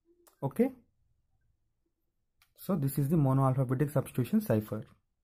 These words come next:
ఫ్రెండ్స్, నా వీడియో కనుక మీకు నచ్చినట్టయితే నా ఛానల్ని లైక్ చేయండి,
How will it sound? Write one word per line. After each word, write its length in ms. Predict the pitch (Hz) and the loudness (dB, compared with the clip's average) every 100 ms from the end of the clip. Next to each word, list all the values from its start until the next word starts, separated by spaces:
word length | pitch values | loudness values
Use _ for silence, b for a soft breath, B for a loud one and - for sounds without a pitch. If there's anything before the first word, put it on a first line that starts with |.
| _ _ _ _ b b b | _ _ _ _ b b b
ఫ్రెండ్స్, 240 | 160 160 156 | 0 2 4
నా 40 | 147 | 4
వీడియో 160 | 139 151 | 6 6
కనుక 160 | 151 151 | 4 2
మీకు 140 | 131 127 | 2 0
నచ్చినట్టయితే 540 | - 143 135 131 143 135 | 0 0 2 0 2 0
నా 60 | 135 | 0
ఛానల్ని 440 | 131 131 131 127 139 147 B - 123 | -2 -2 0 0 -2 -6 B -6 -4
లైక్ 160 | 127 - | -4 0
చేయండి, 340 | 139 135 135 | 2 4 2